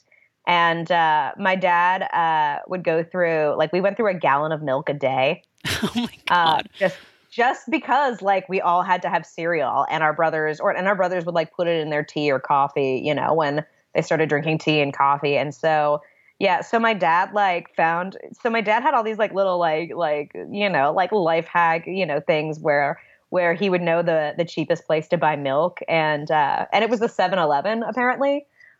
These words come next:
Speaker 1: Um, so we'd, we'd have to, like, stop at seven eleven every day because, like, the boys would just, like, eat through everything.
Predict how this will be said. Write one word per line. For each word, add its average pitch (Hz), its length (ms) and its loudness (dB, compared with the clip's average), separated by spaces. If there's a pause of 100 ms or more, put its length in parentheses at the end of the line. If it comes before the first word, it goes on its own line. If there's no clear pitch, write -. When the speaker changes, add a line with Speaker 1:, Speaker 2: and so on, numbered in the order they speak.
Speaker 1:
Um, 196 500 2
so 214 160 0
we'd, 196 260 -2
we'd 202 140 -2
have 190 180 2
to, 226 80 0
like, 196 160 2
stop 165 320 0
at 170 80 -6
seven 175 220 0
eleven 160 280 0
every 165 220 0
day 165 460 2
because, 147 500 -2
like, 147 280 0
the 170 60 0
boys 147 380 0
would 156 100 -2
just, 147 140 -4
like, 147 200 0
eat 156 220 -4
through 151 160 0
everything. 151 720 -2